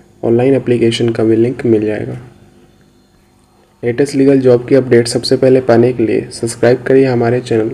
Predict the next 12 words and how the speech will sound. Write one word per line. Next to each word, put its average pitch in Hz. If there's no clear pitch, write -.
विदिक 117
पल 117
को। -
पंजाब 127
एंड 123
सिंध 123
बैंक, 113
a -
Government 127
of 127
India 120
undertaking, 117